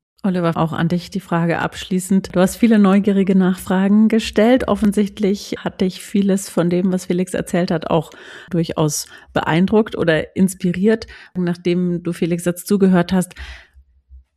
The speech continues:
wo scheint es richtig gut bei ihm zu laufen, wo du vielleicht bei anderen Unternehmen oder Agenturen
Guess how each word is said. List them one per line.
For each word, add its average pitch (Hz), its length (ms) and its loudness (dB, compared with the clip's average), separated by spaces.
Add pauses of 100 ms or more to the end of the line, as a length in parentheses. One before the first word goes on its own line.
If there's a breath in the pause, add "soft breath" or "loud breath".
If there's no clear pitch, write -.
(220)
wo 214 420 4
scheint 202 440 2
es 170 240 -4
richtig 202 360 0
gut 202 200 0
bei - 120 0
ihm 175 200 0
zu - 180 -4
laufen, 180 580 2
wo 180 80 0
du 180 80 0
vielleicht 175 440 -2
bei - 120 -4
anderen 170 440 -2
Unternehmen 180 680 0
oder 170 240 -4
Agenturen 185 800 -2